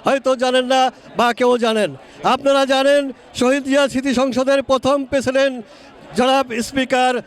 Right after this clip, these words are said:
মির্জা গোলাম হাফিজ। তারপরে চুয়াত্তর সালে, আহ, চুরানব্বই সালে আবার এই, এই শহীদ জিয়া স্মৃতি সংসদের হাল ধরেন, আহ, আব্দুল ম-, আহ, মান্নান জামাদার এবং আমরা সকলে মিলে।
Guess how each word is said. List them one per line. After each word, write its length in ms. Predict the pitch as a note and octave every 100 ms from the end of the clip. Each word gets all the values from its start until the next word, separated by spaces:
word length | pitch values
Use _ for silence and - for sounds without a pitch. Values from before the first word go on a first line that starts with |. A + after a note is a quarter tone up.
| -
মির্জা 380 | G#3+ A#3+ B3+ B3+
গোলাম 300 | A#3 B3 A#3+
হাফিজ। 440 | A3+ A#3 A#3+ - - - - -
তারপরে 680 | A#3+ C4+ C4 C4+ C#4+ D4 - - - -
চুয়াত্তর 500 | A3 A#3+ C4 C4+ C4+
সালে, 340 | A3+ C4 C#4 C#4
আহ, 520 | A#3+ - - G3 A#3 -
চুরানব্বই 500 | B3 C4 C#4+ C#4 D4
সালে 280 | C4 C4 C#4+
আবার 300 | C4+ C4+ C4+
এই, 260 | C4+ C4+ B3 - - - G3+
এই 180 | C4 B3+ - - - - - - - - - G3
শহীদ 300 | - A3+ C4
জিয়া 200 | A#3 C4+
স্মৃতি 240 | A3+ B3+ A#3
সংসদের 580 | B3+ A#3 B3 C4+ B3+ A3+ - -
হাল 220 | G#3+ C4+
ধরেন, 380 | B3+ B3+ B3+ A#3+ - - - - -
আহ, 380 | F#3 G#3+ A3 A3
আব্দুল 280 | A#3 B3+
ম-, 80 | B3+
আহ, 300 | C4 A3+ A#3 G#3+ - -
মান্নান 380 | G3 B3+ C4+ C4
জামাদার 520 | A#3+ B3+ B3+ B3 B3 A#3 -
এবং 280 | G#3 A#3+ B3+
আমরা 300 | A#3+ B3 B3
সকলে 340 | A#3 A#3+ B3+ A#3+
মিলে। 320 | A#3+ A#3